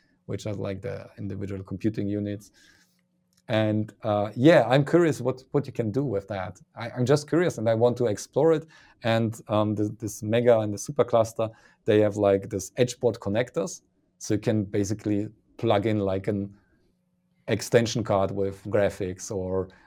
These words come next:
brain, uh, brain interface or whatever. Because I have so many analog, uh, inputs, I can attach electrodes to my, to my head and, and try to make, like,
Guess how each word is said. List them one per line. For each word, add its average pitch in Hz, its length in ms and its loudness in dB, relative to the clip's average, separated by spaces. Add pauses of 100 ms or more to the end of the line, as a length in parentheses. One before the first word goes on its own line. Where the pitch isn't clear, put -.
(100)
brain, 107 920 2
uh, 98 420 -6
brain 117 380 6
interface 107 580 0
or 101 40 -2
whatever. 98 340 -2
Because 113 340 -4
I 113 80 0
have 113 120 2
so 120 160 2
many 113 400 0 (200)
analog, 117 500 4 (520)
uh, 101 140 -2 (100)
inputs, 117 580 2 (540)
I 117 120 4
can 113 340 0 (760)
attach 113 560 2
electrodes 110 480 -2
to 107 100 -6
my, 95 260 -6
to - 200 -10
my 95 160 -6
head 101 420 -4
and, 98 500 -14
and 95 260 -14 (140)
try 104 360 -2
to 98 340 -2 (340)
make, 110 520 2
like, 101 360 -4